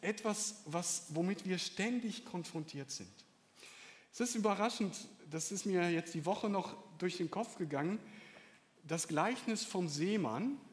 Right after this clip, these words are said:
das Jesus erzählt, wo der Seemann hinausgeht und die Saat auf den Boden wirft. Da haben wir es mit vier, von vier Böden, mit drei Böden zu tun, wo die Frucht nicht aufgeht.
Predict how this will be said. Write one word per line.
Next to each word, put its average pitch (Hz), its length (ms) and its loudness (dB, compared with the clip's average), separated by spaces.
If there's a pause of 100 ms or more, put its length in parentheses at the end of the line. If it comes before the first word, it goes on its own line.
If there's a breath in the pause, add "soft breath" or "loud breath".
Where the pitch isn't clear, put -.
das 143 180 -2
Jesus 180 420 0
erzählt, 139 580 -2 (280 loud breath)
wo 147 160 0
der 151 160 4
Seemann 196 440 2
hinausgeht 156 920 0
und 160 180 -2
die 151 80 -2
Saat 156 420 -2 (260)
auf 127 160 -8
den 117 200 -2
Boden 113 280 -6 (100)
wirft. 131 460 -12 (840 loud breath)
Da 147 160 2
haben 190 240 2
wir 190 100 4
es 190 160 0
mit 180 220 2
vier, 233 420 2 (220)
von 170 240 0
vier 233 260 0
Böden, 170 500 2
mit 139 160 -2
drei 175 300 2
Böden 180 400 0
zu 131 160 -4
tun, 165 420 -4 (1080 loud breath)
wo 156 160 0
die 175 100 0
Frucht 214 320 0
nicht 196 220 -4
aufgeht. - 400 -6